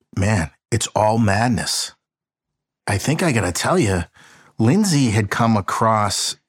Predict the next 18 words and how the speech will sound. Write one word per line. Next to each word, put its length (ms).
as 380
believable 920
up 240
until 800
the 480
issue 400
with 220
the 80
photograph 1080
of 180
the 80
pregnancy 720
test, 560
where 160
she 300
ends 280
up 320
admitting 640